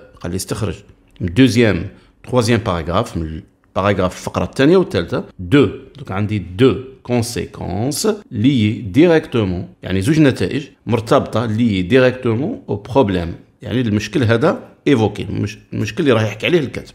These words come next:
بون، نخرجوا دو، دو كونسيكونس، يعني زوج نتائج نتاع هاد لو بروبليم تاع لو ريشوفمون كليماتيك. حنا نرجعوا لو تكست، نحوسوا في الدوزيام اي تخوازيام باراغراف.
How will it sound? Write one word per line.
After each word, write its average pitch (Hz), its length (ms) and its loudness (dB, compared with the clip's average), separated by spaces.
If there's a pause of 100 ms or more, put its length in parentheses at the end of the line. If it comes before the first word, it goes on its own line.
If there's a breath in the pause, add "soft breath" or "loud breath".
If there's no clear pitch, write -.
(460 soft breath)
بون، 127 280 2
نخرجوا 139 380 0
دو، 110 680 2
دو 110 200 2
كونسيكونس، - 520 -4
يعني 113 120 -4
زوج 123 200 0
نتائج 143 380 2
نتاع 143 200 -2
هاد 135 120 -2
لو 135 60 4
بروبليم 139 400 0
تاع 156 140 -2
لو 147 100 2
ريشوفمون 147 420 -2
كليماتيك. 120 520 0 (220 soft breath)
حنا 208 120 0
نرجعوا 151 360 4
لو 110 80 0
تكست، - 420 -8 (260 soft breath)
نحوسوا 117 380 -2
في - 40 -8
الدوزيام 151 460 2 (300)
اي 196 160 6
تخوازيام 165 520 0
باراغراف. - 400 -4